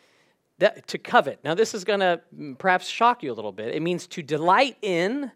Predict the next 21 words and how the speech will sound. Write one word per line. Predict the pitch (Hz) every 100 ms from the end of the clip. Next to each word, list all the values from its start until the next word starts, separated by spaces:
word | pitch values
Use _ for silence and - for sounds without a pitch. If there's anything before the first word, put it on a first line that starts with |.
| _ _ _ _
or | 160 160 156 160 - -
to | 175
desire | 135 143 127 165 226 262
something | 240 - 202 196 208 202
that | 147 139
is | 135
not | 135 123 -
yours. | 107 104 85 85 - - _ _ _ _ _ _ _ _ _ _ _ _ _ _ -
Paul | 269 320
said | - 147 143 139
that | 139
he | 135 226 247
would | 220
have | 180
not | 170 180 196
have | 151 135 143
imagined | 143 165 277 311 135 107 80 - _ _ _ -
coveting | - 208 156 - 135
was | 135 131 131
a |
sin, | - - 233 165